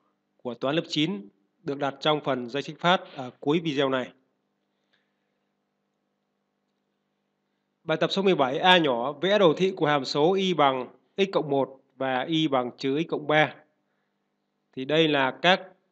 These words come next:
hàm số bậc nhất có dạng là A x cộng B, trong đó A khác không.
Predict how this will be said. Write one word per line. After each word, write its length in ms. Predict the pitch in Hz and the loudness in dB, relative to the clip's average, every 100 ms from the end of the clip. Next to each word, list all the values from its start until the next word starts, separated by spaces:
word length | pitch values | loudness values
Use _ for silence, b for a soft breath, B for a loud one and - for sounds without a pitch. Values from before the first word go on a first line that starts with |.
| _ _ _ _ _ _ _ _ _ _ - | _ _ _ _ _ _ _ _ _ _ -14
hàm 280 | 139 131 | -10 -8
số 180 | 120 151 | -6 -2
bậc 180 | 160 143 | 0 0
nhất 340 | 147 196 - - | 2 2 0 -10
có 140 | - 151 | -4 0
dạng 260 | 151 131 | 0 0
là 160 | 131 120 | -4 -6
A 240 | 143 160 | -4 -2
x 40 | 170 | -2
cộng 180 | 147 151 | -4 0
B, 40 | 156 135 - _ _ _ _ _ _ _ - | 2 2 -4 _ _ _ _ _ _ _ -10
trong 180 | 131 127 | -6 -2
đó 120 | 135 | -2
A 180 | 143 139 | 0 -2
khác 140 | 156 | -4
không. 360 | - 151 - | -2 -2 -4